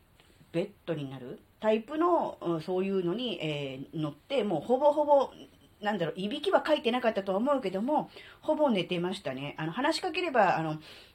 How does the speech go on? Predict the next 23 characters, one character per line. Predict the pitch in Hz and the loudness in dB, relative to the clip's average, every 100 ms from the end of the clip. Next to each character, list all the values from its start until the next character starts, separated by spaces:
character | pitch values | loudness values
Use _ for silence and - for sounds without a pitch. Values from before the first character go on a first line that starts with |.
| _ | _
話 | 190 233 285 | -8 -6 -4
し | |
か | 370 | -4
け | 370 | -2
て | 277 | -2
も | 202 | 0
ら | 233 | 0
え | 269 | 2
れ | |
ば、 | 294 190 - _ _ _ _ - | 2 0 -4 _ _ _ _ -4
あ | 170 | -2
の、 | 160 | 2
応 | 233 | 2
答 | 277 285 | 4 2
で | 285 | 0
き | 262 | -2
る | 294 | -2
の | 190 | 0
で、 | 165 | 0
ぐ | 160 196 | -2 -6
っ | |
す | - 359 | -4 -4
り | 294 165 | -2 -4